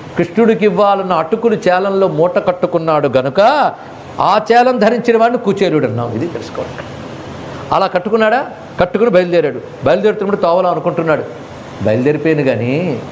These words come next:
చిన్నప్పుడు స్నేహితుడు, చదువుకున్నాం కలిసి అంటే, ఇప్పుడు కృష్ణుడు అప్పుడు కృష్ణుడు ఒకటా?" ఇప్పుడు ద్వారకాధీశుడు మహానగరంలో ఉన్నాడు ఆయన, ఆయన దగ్గరికి అంత తేలిగ్గా వెళ్ళగలమా? ప్రోటోకాల్ ఒకటి ఉంటుంది, పైగా ఎన్ని కక్షలు దాటి వెళ్ళాలో ఆయన వద్దకు.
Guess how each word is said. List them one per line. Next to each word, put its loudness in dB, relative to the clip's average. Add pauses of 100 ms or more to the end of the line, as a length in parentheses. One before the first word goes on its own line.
(100)
చిన్నప్పుడు 0
స్నేహితుడు, 0
చదువుకున్నాం 0
కలిసి 0
అంటే, -2 (180)
ఇప్పుడు 0
కృష్ణుడు 0
అప్పుడు -2
కృష్ణుడు 0
ఒకటా?" -2 (720)
ఇప్పుడు -2
ద్వారకాధీశుడు -2 (460)
మహానగరంలో 2
ఉన్నాడు 2
ఆయన, 2 (800)
ఆయన 0
దగ్గరికి 0
అంత -2
తేలిగ్గా 2
వెళ్ళగలమా? 2
ప్రోటోకాల్ 2
ఒకటి -2
ఉంటుంది, -2 (600)
పైగా 2
ఎన్ని 0
కక్షలు 0
దాటి 4
వెళ్ళాలో 4
ఆయన 2
వద్దకు. -2